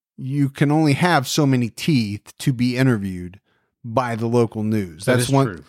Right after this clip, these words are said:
Speaker 1: that's one thing I've picked up on.
Speaker 2: That is very true. Yeah.
Speaker 1: I, I don't know why that is, but
Speaker 2: Yeah, I don't know either.
Speaker 1: but if I were to be interviewed, what would I say?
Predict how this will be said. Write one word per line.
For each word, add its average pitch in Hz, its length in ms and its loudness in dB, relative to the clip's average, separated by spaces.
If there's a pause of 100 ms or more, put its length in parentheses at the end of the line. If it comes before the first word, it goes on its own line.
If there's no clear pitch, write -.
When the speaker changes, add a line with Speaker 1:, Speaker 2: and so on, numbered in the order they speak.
(120)
Speaker 1:
that's 143 200 2
one 160 160 2
thing 139 160 2
I've 117 160 -2
picked 127 260 -2
up 107 200 0
on. 82 200 -12
Speaker 2:
That 101 140 -10
is 95 60 -14
very 101 200 -12
true. 82 280 -20
Yeah. 104 160 -10
Speaker 1:
I, 117 140 -2
I - 20 2
don't 139 160 4
know 131 100 4
why 123 260 2
that 107 200 0
is, 98 320 -4
but 92 240 -14
Speaker 2:
Yeah, 82 80 -20 (320)
I 98 40 -16
don't 95 140 -14
know 95 100 -16
either. 85 260 -20 (100)
Speaker 1:
but 165 120 4
if 180 160 2
I 175 200 4
were 160 680 2
to - 200 0
be 147 220 6
interviewed, 135 720 2
what 262 160 2
would 254 100 0
I 226 120 2
say? - 600 -4